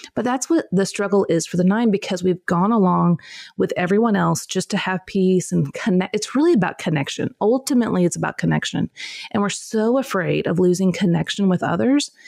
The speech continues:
We would rather just go along because others have shown us that, or at least in our mind, we're thinking,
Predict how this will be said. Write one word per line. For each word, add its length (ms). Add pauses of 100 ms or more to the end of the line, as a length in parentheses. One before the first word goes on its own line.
(420)
We 340
would 180
rather 400
just 320
go 180
along 500
because 840 (520)
others 340
have 220 (300)
shown 460
us 420 (220)
that, 340 (160)
or 300
at 60
least 220
in 60
our 100
mind, 280
we're 80
thinking, 440